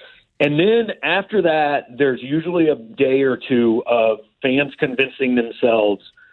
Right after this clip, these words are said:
"No, that's not our list. They have a mystery candidate we don't know about. There's some big fish out there that's gonna shock the world." And then that doesn't happen, and it, there's about three days of, "Oh my God, we're not gonna hire anybody.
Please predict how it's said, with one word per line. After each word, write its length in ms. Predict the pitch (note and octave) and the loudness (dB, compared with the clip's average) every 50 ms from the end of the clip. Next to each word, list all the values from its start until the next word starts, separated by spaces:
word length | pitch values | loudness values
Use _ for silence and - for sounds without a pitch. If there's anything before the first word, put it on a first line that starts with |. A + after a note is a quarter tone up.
| - - - _ _ | -20 -20 -20 _ _
"No, 320 | A2+ A2+ A2 A2+ A2 G2+ G2+ | -4 -2 0 2 2 2 2
that's 300 | B2 B2 C3+ C3 - C#3+ | 0 0 0 -2 -4 -4
not 200 | C3+ B2+ A#2+ A2+ | -2 0 0 0
our 160 | G#2+ G2+ G2+ | 0 -2 -2
list. 480 | F#2+ G2+ G2 F2+ F2+ - - _ _ _ _ | -2 -4 -4 -4 -6 -10 -12 _ _ _ _
They 180 | A#2+ A#2 A#2+ A#2+ | 0 0 0 2
have 280 | A#2+ C3+ C3 B2 A#2 | 2 0 0 2 2
a 140 | A#2+ A#2+ G#2+ | 0 0 0
mystery 540 | G#2 A#2 A2+ A2 - - - A2 G2+ G2+ F#2+ | -2 -4 -6 -6 -6 -6 -10 -10 -10 -8 -10
candidate 480 | - - G2+ F#2+ F#2 F2+ E2+ F2+ E2+ - | -10 -8 -6 -6 -4 -4 -4 -4 -6 -4
we 120 | - G2 F#2+ | -4 -2 0
don't 200 | G2+ F#2+ F2+ E2 | 0 0 0 -2
know 200 | F2+ E2 E2 D#2+ | 0 2 2 2
about. 340 | D2 - D2+ C#2+ D2+ - - _ _ _ - | 0 0 -2 -2 -2 -4 -6 _ _ _ 0
There's 300 | B2 B2 B2 C3 C3 B2+ - - | 2 2 4 2 2 0 0 -2
some 280 | C3+ B2+ A#2+ A2+ A2+ - | -2 -2 0 -2 -4 0
big 320 | A#2+ A#2+ B2 B2+ A2 - - | 2 2 2 2 -2 -6 -4
fish 280 | - B2 A2 - - - | -2 -2 -2 -2 -2 -4
out 220 | A2 G2+ G2 - - | -2 -2 -4 -4 -4
there 240 | G#2 F#2+ F#2+ F#2+ | -2 -2 -2 -2
that's 200 | E2 G2+ F#2 - | -2 -4 -8 -6
gonna 220 | - - G#2 F2 E2+ - - - | -4 -4 -4 -4 -4 -6 -2 0
shock 300 | A2+ G#2 A2+ A2 - - | 0 0 0 -2 -2 -2
the 80 | B2+ | -2
world." 440 | A2 G#2 G2 F2+ D#2+ D#2 D2 C#2+ - _ - - - - - - - | 0 2 0 0 0 -2 -4 -6 -8 _ -20 -18 -16 -16 -10 -2 0
And 120 | F#3 G#3+ | 2 4
then 160 | B3+ B3+ B3 | 4 4 2
that 180 | A#3 G#3 G3 - | 2 0 0 0
doesn't 260 | E3+ D#3+ C#3 C3+ C3 | 0 0 0 -2 -4
happen, 280 | C3 C3 B2+ - C#3 C3 | -4 -4 -2 -2 -2 -2
and 100 | C3 C#3+ | 0 2
it, 220 | C#3 C#3 D3 - | 2 0 0 0
there's 200 | - D3+ D3 A#2+ | 0 0 0 2
about 260 | B2+ C#3 C3+ C3+ - - | 0 -2 -2 -2 -4 -4
three 240 | C#3 C#3+ D3+ D3 | -2 2 2 2
days 260 | C#3+ C#3 C3+ C3 B2+ B2 | 4 4 4 4 4 2
of, 160 | C3 A#2+ A#2 | 2 2 2
"Oh 100 | B2 C3 | 2 2
my 140 | C3 B2+ A#2+ | 0 0 0
God, 240 | B2 B2+ A#2+ A2+ | 2 0 0 0
we're 80 | A#2 A2+ | -2 -4
not 160 | A2+ A2+ A2+ | -4 -4 -2
gonna 140 | - A2 G2 | -2 -6 -6
hire 260 | - A#2+ G#2 G2 G2+ | -4 -4 -4 -4 -2
anybody. 480 | A#2+ D#3 D#3 G#2+ - D#2+ D#2+ - - | -2 -2 -2 -2 -2 -6 -10 -12 -18